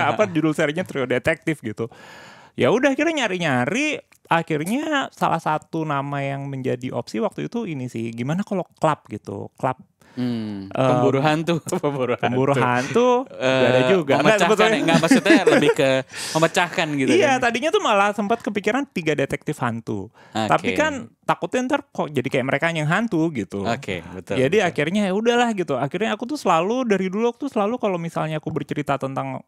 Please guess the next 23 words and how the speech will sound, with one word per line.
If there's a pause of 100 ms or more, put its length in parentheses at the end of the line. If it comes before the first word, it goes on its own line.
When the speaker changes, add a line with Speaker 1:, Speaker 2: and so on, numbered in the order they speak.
(200)
Speaker 1:
eh,
ngomongin
cerita
horor,
film
horor, (720)
satu
kata
yang
selalu
muncul
tuh, (800)
yang
aku
selalu
seneng
tuh
adalah
kata
creepy
gitu.
Karena
Speaker 2:
Iya.